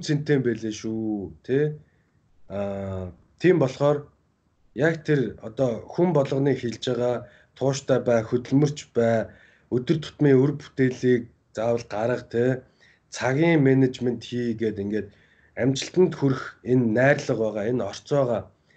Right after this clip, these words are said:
Энэ найрлага, энэ одоо зүйлсийг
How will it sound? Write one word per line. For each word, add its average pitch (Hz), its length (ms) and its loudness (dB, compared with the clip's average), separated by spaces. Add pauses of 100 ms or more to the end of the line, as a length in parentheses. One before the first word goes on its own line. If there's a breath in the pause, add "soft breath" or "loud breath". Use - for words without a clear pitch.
(360 soft breath)
Энэ 170 240 4 (140)
найрлага, 151 640 2 (320 soft breath)
энэ 143 460 0 (440)
одоо 107 720 -4 (420)
зүйлсийг 135 680 0